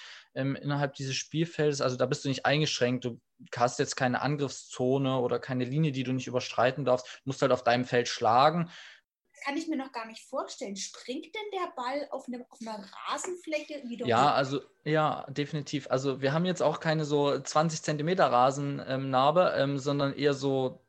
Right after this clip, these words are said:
Speaker 1: drei in gepflegten Stadien, ähm, wo der Ball einfach springt, ähm, und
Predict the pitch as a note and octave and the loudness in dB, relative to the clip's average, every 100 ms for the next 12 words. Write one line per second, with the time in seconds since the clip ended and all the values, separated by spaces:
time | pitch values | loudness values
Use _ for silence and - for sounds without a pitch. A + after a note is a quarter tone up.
0 | _ D3+ C3+ A#2+ E3 G#3+ - - - C#3 | _ -6 0 4 4 2 -4 -20 -12 -6
1 | C#3+ C#3 C3+ - D3 D3+ _ D3+ C#3+ - | -4 -4 -8 -6 -4 -4 _ -8 -6 -6
2 | - B2 D3+ E3 F3+ F#3 - - _ _ | 0 2 2 0 -4 -6 -12 -20 _ _
3 | C3 C3 C3+ C3+ B2+ C3+ C3 C3+ G#2+ D#3+ | -2 0 0 -2 0 2 6 6 6 2
4 | - C#3 - - _ _ - - - - | 2 0 0 -16 _ _ -14 -12 -12 -8
5 | - B2+ G3 C4+ - - D3+ C#3+ D3 C#3+ | 0 2 4 0 -4 -8 0 0 0 -2
6 | C3+ C3+ | -2 -4